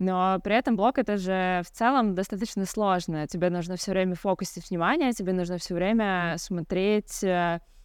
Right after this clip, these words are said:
там, быть насмотренным, я не знаю, всё время делать какую-то стратегию, всё время вот это, вот это и вот это.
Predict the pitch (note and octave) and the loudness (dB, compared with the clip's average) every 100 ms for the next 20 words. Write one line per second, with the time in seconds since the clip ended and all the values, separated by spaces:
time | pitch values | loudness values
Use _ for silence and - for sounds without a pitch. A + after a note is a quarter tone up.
0 | - F#3 F3 F3+ E3+ F3+ G#3 G3 F#3 G3 | -8 0 2 2 0 0 0 0 -2 0
1 | F#3 G3 G3 F#3+ F#3 F#3 F#3 F3+ F3 F3 | 2 2 2 2 2 0 0 0 0 -2
2 | D#3 E3+ E3+ E3+ E3 - F3 F3+ F#3 F3+ | -2 -2 0 0 -2 -2 0 2 0 0
3 | E3 F3 F#3 - F3+ - G3+ F#3 F#3 F#3 | 0 0 0 -4 -8 -6 -6 -2 0 2
4 | F#3+ F3 E3+ F3 E3+ F3 E3+ E3+ F3+ F#3 | 2 0 -2 -2 -2 -2 -2 -2 -2 -2
5 | D#3+ F3 E3 E3 D#3+ G#2 - | -2 -2 -2 -2 -4 -8 -10